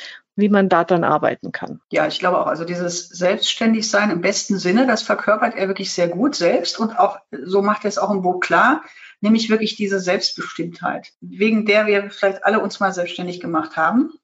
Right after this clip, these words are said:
Speaker 2: ähm, die aber dann häufig so im Alltag, im Hamsterrad verloren geht und man fühlt sich komplett fremdbestimmt.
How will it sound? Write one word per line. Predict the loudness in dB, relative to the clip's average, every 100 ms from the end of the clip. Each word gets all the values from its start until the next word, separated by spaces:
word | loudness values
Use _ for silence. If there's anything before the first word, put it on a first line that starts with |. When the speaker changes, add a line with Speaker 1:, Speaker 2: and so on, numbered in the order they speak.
| 0
Speaker 2:
ähm, | 2 2 -2 -4
die | 2 4
aber | 4 4
dann | 2 2
häufig | 2 2 0 -4
so | -2 0
im | 0 0 2
Alltag, | 2 4 2 2 -2
im | -8 -4
Hamsterrad | -4 -2 -2 -2 -4
verloren | -2 4 4 4
geht | -2 -6
und | -6
man | -6 -6
fühlt | -8
sich | -10 -8
komplett | -4 -2 -4
fremdbestimmt. | -2 -2 -2 -8 -10 -8 -10